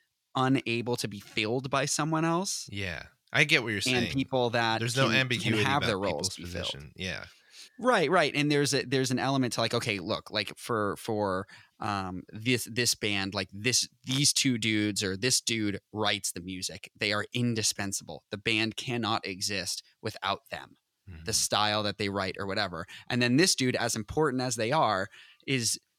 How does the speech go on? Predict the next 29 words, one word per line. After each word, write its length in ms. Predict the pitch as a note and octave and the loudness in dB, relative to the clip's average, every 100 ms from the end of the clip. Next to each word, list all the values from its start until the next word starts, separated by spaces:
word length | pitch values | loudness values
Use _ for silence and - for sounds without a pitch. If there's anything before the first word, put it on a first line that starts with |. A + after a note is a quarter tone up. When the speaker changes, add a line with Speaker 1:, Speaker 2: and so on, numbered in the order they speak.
| - | -12
Speaker 1:
figuring 560 | - C#3 B2+ B2+ A#2+ | -2 0 2 0 2
out, 280 | A#2 A2+ A#2 _ _ _ _ _ _ _ _ _ - - | 2 0 -2 _ _ _ _ _ _ _ _ _ -10 -4
I 200 | F#2 A2 | -2 0
don't 160 | A#2 | 0
know, 180 | G2 G2+ | 0 0
van 420 | A2 C3 C3+ C3 | 0 2 4 4
maintenance 640 | A#2 A2 A2+ A2+ A2+ - - A#2 | 2 0 -2 -2 0 0 0 0
and, 760 | A2+ A2+ A2 A2 A2 A2+ A2 C3+ - | 0 2 2 0 -2 -2 -2 -2 -2
um, 300 | A#2 B2 A#2 - | -2 -2 -4 -8
banking 680 | B2 C#3+ C3 C#3 B2 A#2 G#2+ | -2 2 4 4 2 0 0
information 1080 | A2 G#2+ A#2 A2 G#2+ A2+ - A2 G#2+ G#2+ | -2 -2 -2 0 0 0 0 0 0 -2
and 240 | A2+ G2 A2+ | -2 -2 0
shit 160 | - B2+ | 2 0
like 120 | B2+ | 2
that, 160 | D#3+ A2+ | 0 2
which 160 | C3+ | 4
is 100 | C#3+ - _ - | 2 0 _ -8
a 20 | |
hundred 280 | - G#3+ A#3+ | -2 4 4
percent 400 | D#3 D3+ G3 C#3 - | 4 2 4 2 -2
as 280 | A#2+ C3 C#3+ | 0 0 2
important, 640 | A#2+ C#3+ C3 E2+ E2+ - | 0 0 0 0 -8 -10
Speaker 2:
Mm-hmm. 320 | F2 F2+ D#2+ D2+ _ _ _ _ - | -12 -10 -12 -16 _ _ _ _ 0
Speaker 1:
but 300 | C3+ A#2+ - | 2 2 0
not 380 | A#2+ C#3 C#3 - | 2 2 0 -2
exclusively 1200 | A#2 - - - B2 B2 - F#2+ F#2+ E2+ F2 F2 _ _ _ A2 | -4 -2 -2 -2 -2 0 -2 -4 -4 -4 -6 -10 _ _ _ -6
their 180 | G2+ | -4
job. 300 | F2+ D#2+ G1+ - - | -4 -10 -12 -18 -18
Speaker 2:
Yeah. 320 | E2 D#2+ - | -14 -12 -14